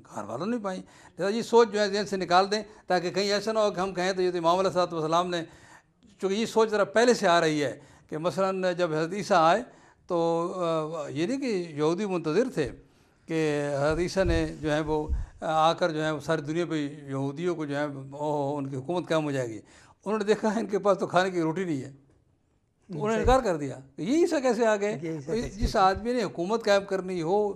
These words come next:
Speaker 1: آ، یہودیوں کو نکالنا ہو غلامی سے، تو اس کے پاس کھانے کی روٹی نہیں، یہ کیسے کرے گا؟ انہوں نے ڈینائی کر دیا،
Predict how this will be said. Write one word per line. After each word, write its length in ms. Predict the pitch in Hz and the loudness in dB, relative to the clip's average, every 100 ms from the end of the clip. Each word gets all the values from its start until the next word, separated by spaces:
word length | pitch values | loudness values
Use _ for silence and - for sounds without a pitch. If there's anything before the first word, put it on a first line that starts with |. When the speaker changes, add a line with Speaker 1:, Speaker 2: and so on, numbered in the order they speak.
| - - - - | -10 -20 -20 -8
Speaker 1:
آ، 140 | 185 | -4
یہودیوں 640 | 165 160 147 156 170 208 | -4 -2 0 0 0 -2
کو 100 | 190 | -2
نکالنا 460 | 170 156 160 196 208 | -2 2 2 2 0
ہو 140 | 180 | 0
غلامی 420 | 170 160 165 190 180 | 2 2 2 2 -2
سے، 260 | 180 202 208 - _ | -2 -2 -4 -16 _
تو 80 | 202 | -12
اس 100 | - | -6
کے 80 | 226 | 0
پاس 180 | 208 190 | 0 4
کھانے 220 | 202 226 | 2 4
کی 80 | 208 | 2
روٹی 220 | 214 226 | 0 0
نہیں، 140 | 247 | -2
یہ 100 | 233 | 0
کیسے 220 | 285 202 | 2 4
کرے 180 | 190 180 | 4 2
گا؟ 40 | 190 | 2
انہوں 140 | 185 | 0
نے 60 | 175 | 0
ڈینائی 260 | 185 196 | 2 2
کر 160 | 147 110 | 2 -4
دیا، 220 | 98 82 | -12 -18